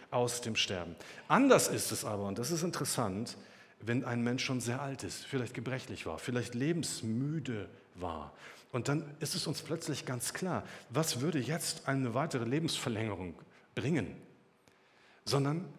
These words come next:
wir wurden für mehr gemacht als für diese biologische Existenz, sondern wir wurden eigentlich dafür gemacht, in Ewigkeit in, bei Christus zu, e-, zu existieren.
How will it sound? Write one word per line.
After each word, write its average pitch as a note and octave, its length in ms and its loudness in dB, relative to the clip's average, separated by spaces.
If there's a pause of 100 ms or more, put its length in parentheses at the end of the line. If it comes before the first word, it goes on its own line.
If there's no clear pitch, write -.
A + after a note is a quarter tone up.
(540)
wir C#3 340 4
wurden F3 220 4
für - 180 0
mehr F#3+ 300 4
gemacht C#3 340 4
als A#2+ 140 -4
für A#2 100 0
diese G2+ 300 -2 (240)
biologische A2+ 640 4 (240)
Existenz, F2 720 -4
sondern G2 280 -4
wir C3 200 -2
wurden A2+ 200 -6
eigentlich B2 480 -4
dafür A2+ 280 -6
gemacht, G#2 320 -6 (120)
in G2 240 -6
Ewigkeit A2+ 720 -6 (320)
in, B2+ 220 -2
bei A#2+ 180 0
Christus - 640 -6 (240)
zu, - 180 -4
e-, G#2+ 160 -6 (220)
zu - 160 -4
existieren. E2 640 -8